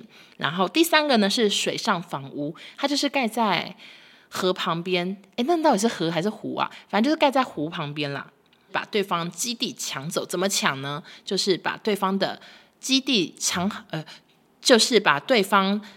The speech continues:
藏在、呃，不对，对方基地抢走。那怎么，怎么抢呢？不愧是灭火达-，不愧是打火英雄这样子。另外还有一个比较让我会喜欢他们的是，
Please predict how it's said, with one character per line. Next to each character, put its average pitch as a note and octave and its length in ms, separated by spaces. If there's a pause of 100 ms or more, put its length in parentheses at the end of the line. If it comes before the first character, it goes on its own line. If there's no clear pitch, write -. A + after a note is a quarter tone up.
(120)
藏 F3 200
在、 G#3+ 320 (360)
呃， - 160
不 E3 80
对， F3 120 (760)
对 F#3+ 100
方 F#3 100
基 G3 140
地 G3 200
抢 D#3+ 440
走。 - 320 (300)
那 E4+ 100
怎 G3+ 220
么， D#3+ 180 (160)
怎 F#3 160
么 D#3+ 220
抢 C3+ 480
呢？ D#3 240 (240)
不 - 80
愧 G#3 180
是 F#3 220
灭 F3+ 160
火 D3+ 220
达-， C3+ 260 (560)
不 G3+ 80
愧 B3 100
是 C4+ 140
打 D3+ 260
火 F3 200
英 D3+ 220
雄 - 280
这 D3+ 100
样 C3+ 140
子。 - 160 (380)
另 C#4+ 240
外 A3+ 340
还 A3 140
有 G3+ 120
一 D#3 80
个 A#2 400
比 F3+ 120
较 F3 380
让 G3 160
我 D3 200
会 G3+ 180
喜 E3+ 200
欢 F3 140
他 F3+ 140
们 E3+ 140
的 C#3+ 60
是， G#3 200